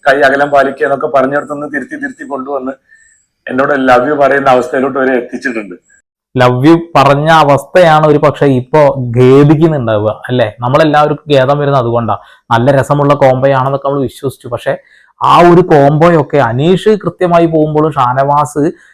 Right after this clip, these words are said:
Speaker 2: ആ, മറ്റുള്ള ആളുകൾക്ക് വേണ്ടിയിട്ട് ഇയാളെ നന്നായിട്ട് താഴ്ത്തി കെട്ടിയിട്ടുണ്ട്, അല്ലെ? ഇപ്പൊ ആദില നൂറയും ഒരുപാട്, ഒരുപാട് അനീഷിനെ ഉപദ്രവിച്ചിട്ടുണ്ട്.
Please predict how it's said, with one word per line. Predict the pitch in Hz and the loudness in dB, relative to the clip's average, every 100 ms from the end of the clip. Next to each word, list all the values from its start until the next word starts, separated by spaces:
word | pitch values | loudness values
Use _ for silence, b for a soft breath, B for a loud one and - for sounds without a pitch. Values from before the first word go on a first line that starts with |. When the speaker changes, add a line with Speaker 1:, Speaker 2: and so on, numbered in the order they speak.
| b 123 | b -2
Speaker 2:
ആ, | 127 117 120 | -2 -2 -4
മറ്റുള്ള | 127 - 165 160 | -4 -4 0 2
ആളുകൾക്ക് | 147 135 143 151 156 151 165 | 4 4 4 2 2 2 2
വേണ്ടിയിട്ട് | 151 139 135 131 131 127 127 123 131 _ _ _ _ - | 0 0 -2 -2 -4 -2 -4 -4 -12 _ _ _ _ -4
ഇയാളെ | 135 135 139 | 0 2 2
നന്നായിട്ട് | 131 123 123 147 151 139 | 0 -2 2 4 4 0
താഴ്ത്തി | - 110 110 113 127 | 0 2 2 2 0
കെട്ടിയിട്ടുണ്ട്, | 113 107 104 104 | 0 -2 -4 -2
അല്ലെ? | 113 151 104 _ _ _ 123 | 0 0 -2 _ _ _ -4
ഇപ്പൊ | 156 | 0
ആദില | 127 135 143 170 | 4 4 4 2
നൂറയും | 165 151 151 151 160 151 139 | 2 2 2 2 0 -2 0
ഒരുപാട്, | 156 175 202 214 208 | 2 4 4 4 4
ഒരുപാട് | 185 175 185 185 185 | 4 2 4 4 2
അനീഷിനെ | 160 151 - 147 | 0 -2 -6 -4
ഉപദ്രവിച്ചിട്ടുണ്ട്. | 131 127 127 123 117 | -2 0 0 -2 -6